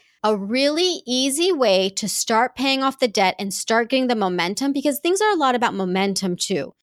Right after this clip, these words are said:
So you're declaring right now, and now how are you actually gonna get the numbers to go down? 'Cause you might be over there saying, "Shazia, okay, we can declare all day, but the numbers are still there." I hear you. Here's what you're gonna do. Start with the smallest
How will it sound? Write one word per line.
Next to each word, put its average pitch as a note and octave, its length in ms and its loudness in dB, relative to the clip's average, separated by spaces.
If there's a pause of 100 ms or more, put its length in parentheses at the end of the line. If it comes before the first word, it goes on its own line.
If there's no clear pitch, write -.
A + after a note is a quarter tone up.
(200)
So - 140 -2
you're G3+ 120 4
declaring A#3+ 600 2
right C4+ 200 4
now, C#4+ 300 0
and G3+ 180 -2
now G#3+ 220 2
how B3 240 0
are C4+ 60 0
you C#4 120 -2
actually A3 380 -2
gonna A3 180 0
get A#3 240 4 (220)
the A#3 80 4
numbers B3 400 6
to - 120 -2
go A3 160 4
down? G3 320 2
'Cause G#3 160 -2
you A3 120 0
might A3 160 2
be A#3 120 2
over G#3 160 2
there G3+ 180 2
saying, G3+ 200 -2
"Shazia, E3+ 640 0
okay, F#3 340 0
we E3 140 -4
can G#3 140 -4
declare G3 340 2
all F3 160 2
day, G3 420 4
but F3 300 0
the G3 80 -2
numbers G3+ 400 2
are F#3 80 2
still F3 280 -2
there." E3+ 280 -2 (500)
I A#3 120 2
hear A#3+ 220 4
you. D#3+ 260 -4 (640)
Here's C#4+ 340 0
what E4+ 140 -2
you're F#4 100 2
gonna D4 280 2
do. F3+ 440 0 (380)
Start B3+ 560 0
with A#3+ 180 -2
the A3+ 100 -2
smallest A3+ 1080 2